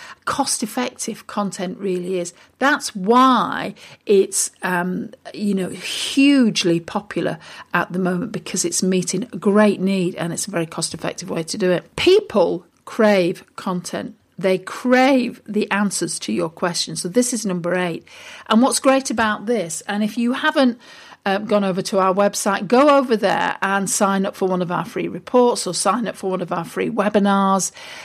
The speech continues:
And you'll see that there, you know, we are providing you with, um, some, you know, high quality content,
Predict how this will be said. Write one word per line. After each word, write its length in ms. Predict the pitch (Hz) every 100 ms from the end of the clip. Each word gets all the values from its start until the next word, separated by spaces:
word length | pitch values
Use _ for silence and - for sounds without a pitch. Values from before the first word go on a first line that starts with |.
| -
And 280 | - 208 202
you'll 120 | 208
see 340 | 196 - 226 226
that 280 | 208 190 -
there, 400 | 180 190 214 233
you 200 | 202 190
know, 240 | 175 175
we 360 | 220 196 226 -
are 140 | 214
providing 640 | 214 214 214 202 190 196 190
you 440 | 175 180 247 285
with, 500 | 202 240 180 175 - _
um, 340 | 190 180 180 -
some, 420 | - 196 180 -
you 120 | - 180
know, 140 | 165
high 360 | - - 202 262
quality 480 | - 254 233 214 208
content, 800 | - 190 180 - 175 208 214